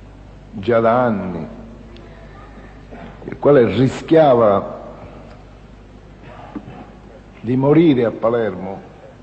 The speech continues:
perché non avrebbe superato,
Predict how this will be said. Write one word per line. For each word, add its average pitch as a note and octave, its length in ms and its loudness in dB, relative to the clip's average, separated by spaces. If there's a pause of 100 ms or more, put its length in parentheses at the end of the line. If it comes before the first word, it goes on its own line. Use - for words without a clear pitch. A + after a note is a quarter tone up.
(1600)
perché A2 800 0
non G#2 180 -2
avrebbe A2 400 0
superato, G#2 920 0